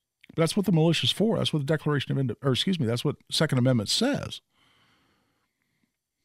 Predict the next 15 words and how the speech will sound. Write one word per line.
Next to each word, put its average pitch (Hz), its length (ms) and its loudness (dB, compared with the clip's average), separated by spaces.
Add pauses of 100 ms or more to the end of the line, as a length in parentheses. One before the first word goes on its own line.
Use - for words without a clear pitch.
(3000)
But 180 140 0
beyond 143 380 6
that, 175 400 0 (1600)
the 117 100 -2
purpose 131 640 0 (300)
is 143 140 2
to 151 60 0
always 175 460 0
fa-, 135 300 -2 (320)
to 147 160 4
ha-, 135 180 4
always 175 320 2
have 160 220 0
a 156 60 2
deterrent, 123 840 -4